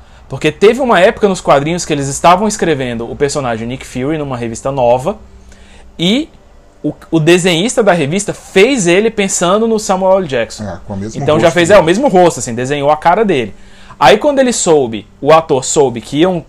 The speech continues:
Speaker 1: que ia ter filmes da Marvel e ele gostava da história, ele ligou e falou, "Cara, já que já sou eu mesmo, eu tô aqui, se vocês quiserem que eu faça, eu faço." Foi basicamente isso. Só que qual que é o problema? Isso aconteceu mais ou menos nos anos dois mil e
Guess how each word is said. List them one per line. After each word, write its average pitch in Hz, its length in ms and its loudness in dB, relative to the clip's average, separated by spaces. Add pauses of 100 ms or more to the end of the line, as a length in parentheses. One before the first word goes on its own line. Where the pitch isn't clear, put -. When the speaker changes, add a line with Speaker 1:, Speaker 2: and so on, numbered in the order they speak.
(300)
Speaker 1:
que - 100 -10
ia 151 60 0
ter 165 140 -2
filmes 143 320 -4
da 117 100 0
Marvel 123 380 0
e 120 40 -4
ele 123 140 -6
gostava 113 460 -6
da 107 100 -8
história, 135 400 -2 (340)
ele 185 160 0
ligou 190 260 4
e 190 40 4
falou, 190 140 -2
"Cara, 147 320 4
já 156 180 2
que 208 180 -2
já 180 160 2
sou 180 240 0
eu 156 140 4
mesmo, 139 460 0 (600)
eu 139 120 0
tô 175 140 2
aqui, 220 240 0
se - 60 -4
vocês 135 260 -2
quiserem 151 300 2
que 151 80 -2
eu 180 80 2
faça, 156 440 2
eu 208 120 2
faço." 151 300 0
Foi 139 100 -2
basicamente 202 720 2
isso. 143 320 -8 (1040)
Só 220 280 2
que 269 180 -4
qual 262 200 2
que 269 80 0
é - 20 2
o 240 40 2
problema? 151 440 0 (300)
Isso 214 240 -2
aconteceu 202 540 2
mais 165 180 2
ou 170 60 0
menos 170 280 -2
nos 160 200 -2
anos 170 240 -2
dois 147 200 -2
mil 160 240 -4
e 175 140 -4